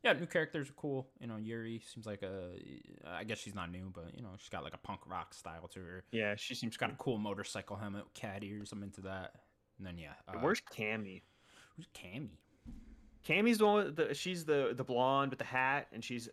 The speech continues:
Speaker 2: wearing, like, the, the green
Speaker 1: Oh, like,
Speaker 2: unitard.
Speaker 1: the red, uh, beret or whatever you call
Speaker 2: Yeah,
Speaker 1: it.
Speaker 2: the
Speaker 1: Yeah.
Speaker 2: red beret.
Speaker 1: Yeah.
Speaker 2: Yeah, Cammy. Uh, I want Cammy.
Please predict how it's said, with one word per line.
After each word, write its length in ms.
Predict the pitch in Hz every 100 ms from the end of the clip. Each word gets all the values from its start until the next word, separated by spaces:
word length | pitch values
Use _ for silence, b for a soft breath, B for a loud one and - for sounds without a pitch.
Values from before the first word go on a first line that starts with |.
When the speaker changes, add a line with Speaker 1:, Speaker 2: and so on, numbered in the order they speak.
| 110
Speaker 2:
wearing, 260 | 123 127 123
like, 160 | 120 -
the, 200 | 107 104 110
the 100 | 123
green 540 | 113 117 120 120 117 -
Speaker 1:
Oh, 200 | 123 117
like, 140 | 110
Speaker 2:
unitard. 520 | 117 117 120 135 143 143
Speaker 1:
the 60 |
red, 200 | 101 95
uh, 40 | 92
beret 340 | 95 98 101 104
or 80 | 101
whatever 240 | 101 98
you 40 |
call 120 | 98 143
Speaker 2:
Yeah, 140 | 123
Speaker 1:
it. 40 | 113
Speaker 2:
the 80 | 117
Speaker 1:
Yeah. 60 |
Speaker 2:
red 160 | 120 117
beret. 420 | 117 117 120 131
Speaker 1:
Yeah. 160 | 92 78
Speaker 2:
Yeah, 280 | 143 104 98
Cammy. 420 | - 110 117 117 _ _ _ _ _
Uh, 120 | 117 98
I 40 |
want 200 | 127 120 -
Cammy. 680 | 131 135 147 147 147 143